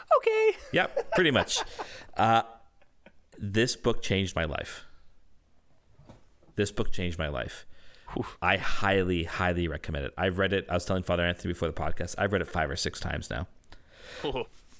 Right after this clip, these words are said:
Speaker 2: because it's just that good. So he says this. He says,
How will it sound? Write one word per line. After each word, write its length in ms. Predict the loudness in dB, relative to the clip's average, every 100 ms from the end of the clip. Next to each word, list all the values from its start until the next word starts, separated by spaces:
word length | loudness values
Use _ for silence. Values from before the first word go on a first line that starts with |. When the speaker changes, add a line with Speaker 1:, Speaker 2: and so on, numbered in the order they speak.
| -4
Speaker 2:
because 520 | 0 4 6 4 2 0
it's 200 | 0 0
just 360 | 2 2 2 0
that 240 | 0 0
good. 160 | -4 -4 -12 -6
So 120 | 0
he 140 | 2 4
says 260 | 4 2
this. 320 | 2 0 0
He 80 | 0
says, 360 | 4 4 2